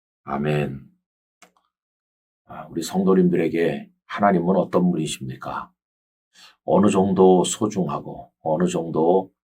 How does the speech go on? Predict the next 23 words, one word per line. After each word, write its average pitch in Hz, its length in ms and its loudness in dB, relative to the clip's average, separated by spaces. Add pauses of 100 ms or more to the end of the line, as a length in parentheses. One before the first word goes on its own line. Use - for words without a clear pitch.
(140)
비중 92 360 0
있는 87 260 2
분으로 76 560 -8 (180)
하나님을 78 540 -2
바라보고 78 520 -4
계십니까? 64 720 -10 (1160)
어떤 80 560 -2
성도님이 87 680 -2
계셨는데요. 82 880 -2 (640)
그 - 120 -10
가족 - 400 0
한 98 140 -2
사람이 82 680 -2
중한 87 420 2
병에 73 720 -10
걸리게 80 400 -2
되었습니다. 76 800 -6 (640)
그래서 - 220 -4
온 185 200 2
가족이 156 720 -2 (640)
"하나님께서 104 680 2
우리를 82 360 -2
사랑하신다면, 71 1120 -6